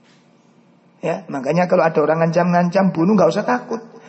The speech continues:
Karena yang membunuh manusia bukan manusia. Orang merencanakan, udah masukkan sumur, udah selesai. Ternyata nggak mati, ditemukan oleh pedagang. Setelah itu ujian meningkat ujiannya. Apa? Jadi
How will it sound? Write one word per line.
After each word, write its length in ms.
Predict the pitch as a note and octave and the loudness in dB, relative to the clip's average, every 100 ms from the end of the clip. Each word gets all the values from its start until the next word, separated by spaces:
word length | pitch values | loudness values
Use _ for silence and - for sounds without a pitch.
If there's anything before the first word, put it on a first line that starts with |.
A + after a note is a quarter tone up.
| - | -8
Karena 160 | C#3+ E3+ | -2 2
yang 160 | G3+ | 4
membunuh 320 | G#3 F#3+ G#3+ | 4 4 4
manusia 400 | A3+ A3+ A#3 C#4+ | 4 2 2 0
bukan 240 | A3 F#3 G3+ | 0 0 0
manusia. 480 | A3 A#3 D#4+ G#3+ - - - _ _ _ _ _ _ _ _ _ _ _ _ _ _ _ - | -2 -6 -8 -8 -12 -20 -20 _ _ _ _ _ _ _ _ _ _ _ _ _ _ _ 0
Orang 320 | G3 C4 C#4+ | 2 2 2
merencanakan, 640 | C#4 C4+ B3 B3+ B3 B3 A3+ | 0 0 0 0 0 0 2
udah 100 | C#4 | 2
masukkan 440 | A#3+ - - A#3+ | -2 -2 -2 -2
sumur, 320 | - D4+ C#4+ | -2 0 0
udah 240 | A#3+ D#4 B3+ | 0 0 0
selesai. 720 | F4 E4 G4+ F4+ F#3+ - - - - | -2 -6 -4 -4 -4 -8 -18 -20 -10
Ternyata 320 | D#3 D#3 D#3+ A3 | -6 -4 -2 -2
nggak 200 | A3 A#3 A3+ | -2 -2 0
mati, 580 | A#3+ - D4 - - | -2 0 -2 -2 -6
ditemukan 880 | E3 - D3 C#3+ D3+ G3 A#3+ A#3 - | -4 -2 -4 -2 0 0 -2 -10 -6
oleh 320 | D3 D3 G3+ | -2 0 0
pedagang. 800 | - - C3+ B2 D3+ B2+ G#2 - - - _ _ | -2 -4 -4 -4 -6 -8 -10 -20 -20 -20 _ _
Setelah 420 | - - B3 C#4 C4+ | -4 -2 2 2 2
itu 160 | D#4+ E4 | 0 2
ujian 480 | D4 - D#4+ D#4 - | 2 2 0 0 -4
meningkat 580 | A#3 C#4 C#4+ A#3+ A3+ - | -2 -2 -2 -2 -2 -2
ujiannya. 600 | G3+ E3 E3 D#3+ C3 A#2+ - - - _ _ _ _ _ _ - | -4 0 0 0 -4 -14 -18 -20 -20 _ _ _ _ _ _ -2
Apa? 400 | F#3+ A3 G#4 A4+ | 0 2 0 -2
Jadi 260 | - F#3 | -4 -2